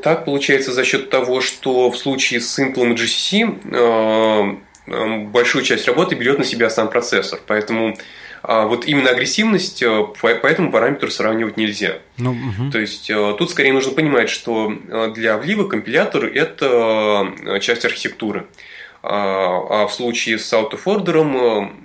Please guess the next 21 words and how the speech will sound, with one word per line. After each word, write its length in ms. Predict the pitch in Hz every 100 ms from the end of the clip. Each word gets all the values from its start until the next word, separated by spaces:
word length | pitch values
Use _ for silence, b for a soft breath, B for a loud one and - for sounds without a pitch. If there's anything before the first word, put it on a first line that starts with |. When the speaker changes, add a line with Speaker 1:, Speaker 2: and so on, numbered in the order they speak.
| -
Speaker 1:
а, 300 | 80 104 101
а, 40 |
компилятор 560 | 104 104 120 151 - 117
уже 500 | 107 117 123 123 120 - - - - -
не, 160 | - 131
не, 140 | 135 139
не, 140 | 139 135
не 220 | 131 131
так 200 | 131 127
критичен, 360 | 104 113 101 92
в 20 |
случае 280 | 131 120 -
чего 420 | 127 113 113 110
процессор, 520 | 117 107 165 - 120
а, 320 | 107 101 92
с-, 240 | 92 - 98
сам 220 | 98 131
все 180 | - 113
за 120 | 101
него 160 | 98 101
сделает. 500 | - 95 87 -